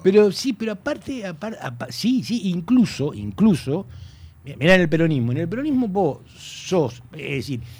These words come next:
acá no conducía, eh, eh, eh, en este caso, Bordet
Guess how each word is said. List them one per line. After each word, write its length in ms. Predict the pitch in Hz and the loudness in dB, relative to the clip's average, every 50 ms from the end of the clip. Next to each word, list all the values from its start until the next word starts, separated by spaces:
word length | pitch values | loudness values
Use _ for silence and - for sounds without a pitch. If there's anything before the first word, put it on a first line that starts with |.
| - - | -14 -12
acá 200 | 170 202 269 339 | -8 -6 -2 0
no 240 | 339 214 165 123 - - - | 0 0 -2 -4 -8 -10 -6
conducía, 760 | 120 117 123 120 117 120 - 254 285 302 247 180 139 - - - | -4 -2 0 0 0 0 2 4 4 4 4 2 0 -2 -6 -12
eh, 240 | - 123 123 120 120 120 | -10 -10 -10 -8 -8 -8
eh, 960 | 127 123 120 117 117 117 117 117 117 113 107 107 104 104 104 104 104 107 - _ _ _ _ _ - - _ _ _ - | -6 -4 -4 -4 -6 -6 -6 -6 -6 -6 -6 -6 -8 -8 -10 -12 -14 -16 -20 _ _ _ _ _ -20 -20 _ _ _ -20
eh, 140 | - - - 135 | -18 -14 -8 -6
en 60 | 127 143 | -2 -2
este 160 | 143 131 156 | 0 -2 -2
caso, 520 | 135 147 147 143 - - 143 135 123 117 113 | 0 0 0 0 0 0 -2 0 0 0 0
Bordet 500 | 113 135 135 131 131 139 151 151 135 | 2 2 2 2 4 4 4 2 2